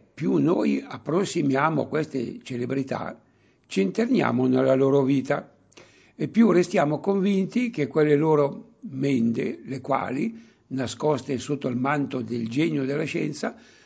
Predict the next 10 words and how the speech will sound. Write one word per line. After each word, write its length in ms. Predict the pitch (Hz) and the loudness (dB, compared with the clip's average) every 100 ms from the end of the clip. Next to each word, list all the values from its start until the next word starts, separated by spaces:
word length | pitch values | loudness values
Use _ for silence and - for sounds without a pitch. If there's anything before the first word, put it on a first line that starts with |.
| _ - | _ -4
trapelano 640 | 208 208 254 233 185 170 | -2 2 2 4 6 4
visibilmente 1120 | 143 147 156 165 151 151 147 135 151 143 - _ _ _ _ | 2 -2 0 0 2 2 2 2 2 2 -2 _ _ _ _
dall'ambito 680 | - 139 135 135 139 135 123 | 0 2 6 6 4 2 0
del 200 | 127 131 | -2 -2
cittadino 640 | 117 139 123 151 123 120 131 | -2 -4 -2 -2 0 -2 -2
o 40 | 123 | -2
del 140 | 131 | -4
padre 380 | 127 120 117 120 | -4 -6 -4 -4
di 100 | 117 | -6
famiglia. 560 | 120 117 101 98 104 | -6 -6 -6 -8 -12